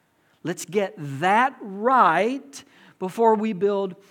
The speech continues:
everything else. Whatever you're rebuilding in twenty twenty-one, I want to encourage you lay the spiritual foundation first. If, if, if you're rebuilding a marriage, if you're rebuilding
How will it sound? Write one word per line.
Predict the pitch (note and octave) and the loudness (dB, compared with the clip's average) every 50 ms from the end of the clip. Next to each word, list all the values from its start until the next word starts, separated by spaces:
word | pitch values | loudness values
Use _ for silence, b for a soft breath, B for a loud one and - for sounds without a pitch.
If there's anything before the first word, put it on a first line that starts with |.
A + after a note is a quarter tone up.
| B B B B B | B B B B B
everything | - F#3+ F3+ G3 - A#3 A#3 A#3 | -6 -4 -4 -4 -4 -4 -4 -2
else. | A#3+ F3+ - - | -4 -4 -4 0
Whatever | G3 A3 C4 D#4 D#4+ F#4+ | 2 2 2 4 2 4
you're | F4+ D#4+ D4+ C#4+ C#4 | 4 4 4 2 2
rebuilding | A3+ A#3+ B3+ A#3+ F#3 D3+ D#3+ G#3 A3+ A3+ A3+ G#3 G3 F#3 F3 | 0 0 0 0 0 4 4 4 6 4 2 0 -2 -2 -2
in | E3+ E3 D#3+ | -4 -4 -6
twenty | - - G3+ F#3+ E3+ D#3 | -8 -8 -6 -6 -6 -6
twenty-one, | D3+ - F#3+ F3+ E3 D#3 D3+ D#3 D#3+ D3 D3+ - - | -6 -8 -8 -6 -6 -4 -4 -4 -6 -8 -8 -10 -10
I | F3 | -8
want | G#3 A3+ B3 | -8 -8 -8
to | A#3+ G#3+ | -10 -12
encourage | F#3+ F#3+ - - - - A#3+ A#3 B3 C4 B3 G#3+ D#3 C#3 B2+ - - | -14 -14 -14 -16 -14 -12 -12 -10 -10 -10 -10 -10 -12 -14 -16 -14 -12
you | C#3 C3 B2 A#2 A#2 A#2+ B2 C3 b b b b b b b b b b b b _ | -10 -10 -10 -10 -10 -12 -14 -16 b b b b b b b b b b b b _
lay | - A#2 C#3+ F3+ A3 | -12 -8 -8 -6 -6
the | A3+ B3+ A3 | -8 -10 -12
spiritual | - - - A3 G#3 G#3 G3+ - - F#3+ F3 | -12 -12 -10 -10 -8 -10 -10 -10 -12 -14 -12
foundation | - - D#3+ D#3+ D#3 C#3+ C#3+ C#3 C3 - - B2+ A#2 | -12 -12 -12 -10 -10 -10 -10 -10 -10 -12 -16 -18 -18
first. | - - A2 F#2+ F2+ - - - - - _ _ _ _ _ _ _ _ _ _ _ _ _ _ _ _ _ _ _ _ _ _ | -18 -20 -20 -20 -20 -20 -20 -20 -20 -20 _ _ _ _ _ _ _ _ _ _ _ _ _ _ _ _ _ _ _ _ _ _
If, | B2+ C3+ | -16 -14
if, | - - D#3+ E3+ - | -10 -10 -10 -10 -10
if | F3 E3 E3 - | -12 -12 -10 -8
you're | A#3 A#3+ B3 | -6 -6 -6
rebuilding | A#3 A#3 A#3 A#3 F#3 F#3 G3 G3+ G3 F#3+ F#3 F3+ F3+ F3 E3 b b b b b b b b - | -6 -6 -6 -4 -2 0 0 0 0 -2 -4 -6 -6 -8 -10 b b b b b b b b -10
a | D3+ | -8
marriage, | D#3 D#3 D3 D3 D3+ D#3 C#3+ C3 B2 B2 | -6 -4 -4 -4 -2 -2 -4 -4 -6 -8
if | C#3+ C3 C3 F#3+ | -12 -12 -6 -6
you're | G3+ A3 | -4 -4
rebuilding | A3 A3+ A3+ G3+ F3+ F#3+ F#3 F#3+ F#3 F3+ E3+ - | -4 -4 -6 -4 -4 -4 -2 -2 -4 -4 -6 -8